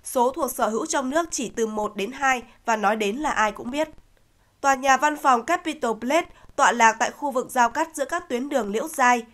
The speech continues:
Kim Mã, Nguyễn Chí Thanh, quận Ba Đình. Dự án có quy mô hai tòa tháp cao ba mươi bảy tầng, chung khối đế và ba tầng hầm. Tổng diện tích cho thuê là chín mươi ba nghìn năm trăm năm mươi mét vuông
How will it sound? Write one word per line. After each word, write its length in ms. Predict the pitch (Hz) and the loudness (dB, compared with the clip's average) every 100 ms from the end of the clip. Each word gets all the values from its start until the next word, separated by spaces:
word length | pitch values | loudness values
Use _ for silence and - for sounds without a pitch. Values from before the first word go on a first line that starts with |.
| _ | _
Kim 220 | 247 233 | -8 -2
Mã, 260 | 226 247 339 277 | 2 2 0 -6
Nguyễn 180 | 277 | -8
Chí 160 | 320 247 | -6 -10
Thanh, 280 | 269 262 226 | -4 -4 -4
quận 220 | 220 202 | -8 -4
Ba 120 | 214 | -2
Đình. 220 | 202 185 175 _ _ _ - | -2 -4 -8 _ _ _ -6
Dự 140 | 269 | 0
án 280 | 247 214 262 | 6 6 4
có 120 | 262 | -4
quy 200 | 262 294 | -2 -4
mô 240 | 262 262 247 | 0 0 0
hai 240 | 254 240 | 0 0
tòa 180 | 233 202 | 0 -2
tháp 300 | 262 330 - | 0 -4 0
cao 160 | 269 | 0
ba 160 | 220 233 | 2 2
mươi 120 | 220 | 0
bảy 200 | 214 180 | -2 -2
tầng, 300 | - 220 202 190 - - | 0 0 0 -6 -16 -8
chung 240 | 294 269 | -6 -4
khối 180 | 240 226 | 0 0
đế 280 | 208 202 302 | 0 -2 -2
và 100 | 277 | 0
ba 160 | 233 226 | 2 2
tầng 200 | 214 196 | -2 -4
hầm. 260 | 202 185 - - - - | -6 -6 -12 -20 -10 -2
Tổng 180 | 247 202 | 0 0
diện 160 | - 320 | -4 -4
tích 140 | 330 | -4
cho 120 | 294 | -4
thuê 320 | 277 262 254 247 | -4 -2 0 2
là 140 | 214 | 2
chín 260 | - 220 285 | 0 -8 -8
mươi 80 | 262 | 0
ba 200 | 247 240 | 2 2
nghìn 240 | 220 185 - - | -2 -6 -12 -4
năm 200 | 262 254 | -4 -2
trăm 280 | 277 247 233 | -2 -2 -4
năm 140 | 226 | -4
mươi 100 | 220 | -4
mét 240 | 247 311 | -4 -6
vuông 240 | 247 240 | 0 2